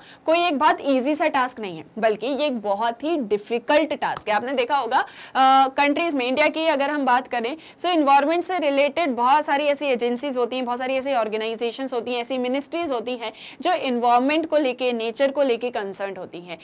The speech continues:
आपने सुना होगा सेंट्रल पॉल्यूशन कंट्रोल बोर्ड, जो कि पॉल्यूशन कंट्रोल करना है। आपने सुना होगा कि जो है, अ, एनवायरनमेंट को लेके भी बहुत सारे ऐसे, मतलब, क्या बोलते हैं उनको, मेरे को वर्ड याद नहीं आ रहा,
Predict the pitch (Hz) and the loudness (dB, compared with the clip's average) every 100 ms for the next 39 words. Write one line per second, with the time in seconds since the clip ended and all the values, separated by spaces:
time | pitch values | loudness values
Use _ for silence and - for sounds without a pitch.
0 | - - 269 285 349 339 311 311 302 320 | -16 -2 0 2 0 0 2 2 2 2
1 | 285 269 294 285 262 269 285 269 247 233 | 0 2 2 0 -2 -2 -4 -2 -2 2
2 | 240 240 196 202 202 - - 262 294 339 | 4 4 2 0 -2 -8 -2 0 0 0
3 | 277 269 294 339 339 311 262 262 269 285 | 2 2 0 0 0 0 -2 0 2 2
4 | 240 226 226 233 240 240 277 285 277 277 | 0 -2 -4 -2 -2 0 -2 -4 0 0
5 | 269 285 285 262 269 254 262 - - 247 | 0 -2 -2 -2 0 0 -2 -6 -2 4
6 | 262 247 247 247 247 254 285 269 294 262 | 4 4 2 4 4 4 0 0 2 2
7 | 262 277 269 254 233 247 254 247 262 - | 0 0 -2 -2 0 0 0 -2 0 -2
8 | 233 269 262 240 220 208 220 226 220 226 | -2 -2 -2 -2 -4 -6 -4 -2 -2 0
9 | 233 220 214 226 220 214 214 226 220 214 | 0 2 -2 -4 -4 -4 -4 -2 -2 0
10 | 214 208 233 214 | -2 -2 -4 -4